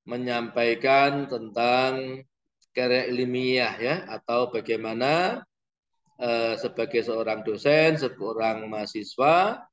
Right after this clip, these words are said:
bisa mencari artikel-artikel di jurnal-jurnal bereputasi ya, artikel-artikel di jurnal internasional bereputasi. Kita akan mencari tahu bagaimanakah caranya ya.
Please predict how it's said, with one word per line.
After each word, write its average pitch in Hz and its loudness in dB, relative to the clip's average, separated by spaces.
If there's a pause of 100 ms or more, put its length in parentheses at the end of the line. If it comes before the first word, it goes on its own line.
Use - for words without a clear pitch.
(280)
bisa 135 0
mencari 139 -2 (560)
artikel-artikel 127 0
di 123 -4
jurnal-jurnal 110 -4
bereputasi 101 -6 (120)
ya, 131 -2
artikel-artikel 104 -6
di 117 -4
jurnal 131 0 (480)
internasional 110 -4
bereputasi. 90 -10
Kita 107 -4
akan 107 -6
mencari 107 -4
tahu 120 2
bagaimanakah 139 2 (160)
caranya 104 2
ya. 139 2